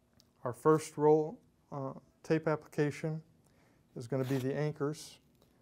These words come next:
and that's gonna be at the base of the calf. Put it down and just let the tape go where it wants to go according to the anatomy. The second one is gonna be just slightly below that,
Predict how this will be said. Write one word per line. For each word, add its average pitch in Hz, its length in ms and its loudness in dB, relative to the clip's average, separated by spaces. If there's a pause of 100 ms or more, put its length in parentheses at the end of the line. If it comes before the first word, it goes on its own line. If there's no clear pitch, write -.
(220)
and 123 100 -8
that's 135 200 -4
gonna 135 160 -4
be 131 300 -4 (100)
at 143 260 -2
the 143 60 -8
base 135 300 0
of 135 100 -6
the 127 80 -6
calf. 131 380 -8 (2500)
Put 147 160 0
it 147 100 -6
down 143 460 2 (140)
and 123 120 -6
just 127 200 -6
let 139 200 0
the 131 80 -14
tape 139 320 -2
go 139 140 0
where 131 200 -2
it - 100 -12
wants 131 200 -6
to 135 120 -12
go 131 360 2
according 131 340 -2
to - 100 -14
the 143 120 0
anatomy. 127 400 -4 (1080)
The 131 60 -10
second 165 360 2
one 143 400 0 (400)
is 117 80 -10
gonna 127 260 -2 (380)
be 131 360 0 (460)
just - 260 -4
slightly 147 360 2
below 139 380 4
that, 135 300 0